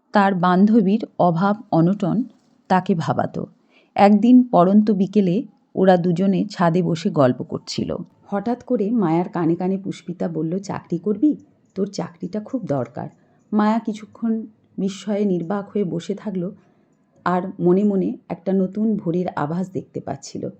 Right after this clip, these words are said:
কিছুক্ষণ চিন্তা করার পর বলল, "চাকরি করার ইচ্ছা আমার খুব, কিন্তু চাকরি কি এত সহজ? তুই বললে বাবার কাছে দরবার করব, বুঝলি? তোর মতো বুদ্ধিমতী মেয়েরা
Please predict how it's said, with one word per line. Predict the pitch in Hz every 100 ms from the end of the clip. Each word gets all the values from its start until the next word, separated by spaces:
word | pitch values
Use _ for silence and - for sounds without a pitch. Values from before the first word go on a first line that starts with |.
| _ _ -
কিছুক্ষণ | 220 226 220 220 214
চিন্তা | 208 180 190
করার | 196 196 208
পর | 196 185
বলল, | 175 190 202
"চাকরি | 208 175 - 185
করার | 202 214 226 220
ইচ্ছা | 165 - -
আমার | 202 214
খুব, | 208 - 135 - _ _ _ _
কিন্তু | - 190
চাকরি | 214 185 - 180
কি | 190 220
এত | 175 196
সহজ? | 190 170 185 285 - _ _ _ _ _
তুই | 214 254
বললে | 180 190 196 247
বাবার | 175 151 165
কাছে | 190 196
দরবার | 185 131 131 131
করব, | 143 127 131 135
বুঝলি? | 185 196 269 214 - _ -
তোর | 170
মতো | 170 175 175
বুদ্ধিমতী | 185 170 170 190 190 208
মেয়েরা | 202 165 180 208